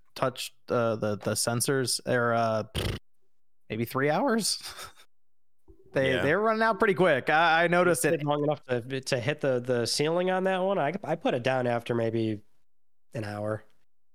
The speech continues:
Speaker 1: Yeah, and I don't, I don't like the,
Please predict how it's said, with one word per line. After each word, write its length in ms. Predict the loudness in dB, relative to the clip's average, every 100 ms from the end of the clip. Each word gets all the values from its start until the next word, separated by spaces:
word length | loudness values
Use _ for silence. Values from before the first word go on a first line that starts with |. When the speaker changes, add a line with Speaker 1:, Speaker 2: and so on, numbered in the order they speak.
| -20 -14 -4
Speaker 1:
Yeah, 280 | 0 0 0
and 200 | -2 -4 -14 -20 -4
I 80 | 0
don't, 180 | 0 -2 -14 -6
I 80 | 0
don't 220 | 0 0
like 260 | 0 -2 0
the, 180 | -2